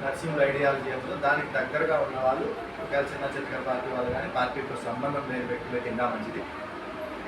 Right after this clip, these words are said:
ఏదైనా కానీ ఒక ప్రజా పోరాటాలకు సంబంధం ఉన్న వ్యక్తులను మనం ఐడెంటిఫై చేసి ఒకరిని కానీ ఇద్దరు కానీ, ఒకవేళ స్పేర్గా ఒక ఇద్దరు ఉంచుకుంటే ఒకరు రాలేకపోయినా ఒకరన్నా వస్తారు. ఇది, ఆ, రెండు వందల మంది అంటే మనం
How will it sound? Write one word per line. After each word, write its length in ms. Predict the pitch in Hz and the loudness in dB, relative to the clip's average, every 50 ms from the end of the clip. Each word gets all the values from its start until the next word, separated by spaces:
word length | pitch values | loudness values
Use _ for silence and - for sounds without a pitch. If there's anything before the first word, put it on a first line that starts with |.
| 139 143 | 0 2
ఏదైనా 300 | 147 151 160 156 156 151 | 4 6 6 4 4 4
కానీ 280 | 143 147 147 - - - | 2 2 2 0 0 -2
ఒక 220 | - 143 139 131 | -2 -2 -2 0
ప్రజా 240 | 135 135 135 156 151 | 0 0 4 4 4
పోరాటాలకు 680 | - - 135 139 139 143 139 139 135 131 131 131 - | 4 6 6 8 8 8 6 4 2 0 0 -2 -6
సంబంధం 380 | 139 127 127 131 127 127 127 123 | -6 -6 -6 -6 -6 -4 -4 -4
ఉన్న 100 | 123 127 | -2 0
వ్యక్తులను 340 | 123 120 - - 147 - - | 0 0 0 0 -2 -2 -2
మనం 460 | - - - - 127 123 - - - - | 0 0 0 0 0 -2 -2 -2 -2 0
ఐడెంటిఫై 360 | - - - - 147 147 - | 2 2 2 2 2 0 -2
చేసి 320 | - - - - - - 202 | -2 -2 -2 -2 0 0 0
ఒకరిని 340 | 196 185 185 185 180 - 135 | 0 2 2 2 2 2 0
కానీ 180 | - 160 160 | 0 0 0
ఇద్దరు 240 | 160 - 127 120 120 | 0 0 0 0 0
కానీ, 200 | 120 120 117 113 | 0 0 0 0
ఒకవేళ 280 | - - - - - - | -2 0 0 0 0 0
స్పేర్గా 400 | - - 143 147 147 143 - - | 0 0 0 2 2 4 4 2
ఒక 140 | 123 - | 2 2
ఇద్దరు 240 | - 120 113 120 123 | 0 -2 -2 -2 -2
ఉంచుకుంటే 460 | 127 127 123 117 - - 117 - - | -2 -2 -4 -6 -6 -8 -6 -4 -2
ఒకరు 420 | - - 123 123 117 113 113 113 110 107 - - - - - - - - 117 117 | 0 0 0 0 0 0 0 -2 -2 -4 -6 -8 -8 -8 -6 -6 -6 -2 0 2
రాలేకపోయినా 540 | 117 - - 135 135 - 131 - - - | 4 4 4 4 2 0 -2 -2 -2 0
ఒకరన్నా 420 | - - 117 117 - - - - 117 | 0 0 0 0 0 0 0 0 -2
వస్తారు. 280 | - - - - - - - - - - - - - - - - - - - - - - - - | -4 -4 -4 -4 -4 -4 -6 -8 -8 -8 -8 -8 -8 -8 -8 -8 -8 -8 -8 -8 -8 -8 -6 -4
ఇది, 220 | - - 175 180 - - - - - - - - - - | -2 0 0 0 -2 -4 -6 -8 -10 -10 -10 -8 -6 -4
ఆ, 360 | - - 175 - - - - - 143 | -2 0 0 0 0 0 0 -2 -2
రెండు 200 | 143 139 143 147 | -2 0 2 4
వందల 380 | 147 147 151 147 143 139 143 147 | 4 6 6 6 4 4 2 2
మంది 320 | 156 160 165 165 160 160 | 0 0 0 2 4 4
అంటే 160 | 147 143 - - | 4 2 2 0
మనం 460 | 170 151 139 135 135 135 135 135 | 0 0 0 0 0 0 0 0